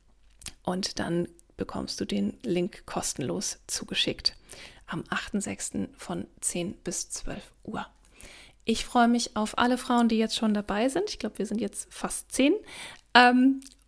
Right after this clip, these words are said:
und auf alle, die noch dazukommen wollen.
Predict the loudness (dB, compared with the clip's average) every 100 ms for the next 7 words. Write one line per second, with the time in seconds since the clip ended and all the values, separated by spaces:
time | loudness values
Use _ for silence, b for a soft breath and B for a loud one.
0 | 4 6 8 8 6 2 -8 -6 -8 -4
1 | -2 0 0 -2 -4 -8 -6 -6 -4 -4
2 | -4 -4 -4 -4 -2 -4